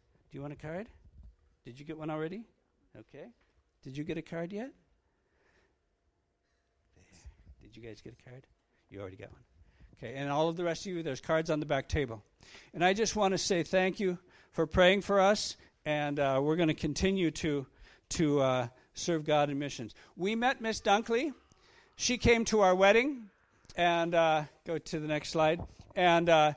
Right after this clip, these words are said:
she, she has been such an encouragement to my wife and us over the years. She's now passed away, but God used her in a great way in my wife's life. Well, uh, just wanna, uh, Brent and Amy have been such good friends of ours and part of our family. Next slide.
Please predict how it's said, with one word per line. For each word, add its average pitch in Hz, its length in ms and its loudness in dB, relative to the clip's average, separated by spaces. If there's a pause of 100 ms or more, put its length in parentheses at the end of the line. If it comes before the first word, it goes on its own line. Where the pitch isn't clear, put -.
(260)
she, 220 440 -2
she 226 220 -2
has 185 140 -2
been 185 180 -2
such 185 260 -4
an 185 100 -4
encouragement 160 600 -6
to 165 120 -12
my 143 140 -6
wife 147 440 -2 (100)
and 139 140 -6
us 139 260 -6
over 131 160 -10
the 127 80 -8
years. 113 160 -6
She's 151 220 -8
now 170 160 4
passed 170 400 0
away, 127 340 0 (360)
but 123 140 -4
God 143 440 2
used 147 300 -6
her 151 120 0
in 143 80 -2
a 127 60 -8
great 135 240 -2
way 131 160 -2
in 127 80 -4
my 127 100 -4
wife's 120 360 -4
life. 107 280 -8 (840)
Well, 196 340 4 (300)
uh, 147 400 2 (160)
just 185 240 -8
wanna, 165 300 0 (160)
uh, 160 120 -10
Brent 175 420 -2
and 165 260 -2
Amy 196 260 0
have 170 100 -2
been 160 120 -4
such 180 280 -4
good 170 220 -4 (320)
friends 175 260 -6
of 170 100 -6
ours 165 320 2
and 135 100 -6
part 170 200 0
of 170 60 -4
our 156 100 -2
family. 170 400 -2
Next 151 260 -6
slide. 160 440 0